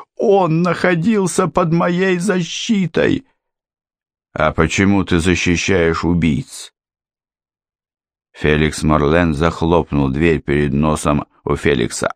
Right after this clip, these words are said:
Ардевола, который так и не понял, отчего тот взбесился.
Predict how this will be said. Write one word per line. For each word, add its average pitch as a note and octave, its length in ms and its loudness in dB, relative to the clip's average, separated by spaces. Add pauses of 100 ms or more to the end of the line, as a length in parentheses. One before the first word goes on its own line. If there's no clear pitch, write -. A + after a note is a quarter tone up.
Ардевола, B1+ 800 -2 (720)
который C#3+ 420 0
так C#3+ 260 -4
и D3+ 60 0
не D3 140 0
понял, A2+ 480 -2 (420)
отчего D2+ 680 -2
тот B2 320 -4
взбесился. A2+ 1000 -4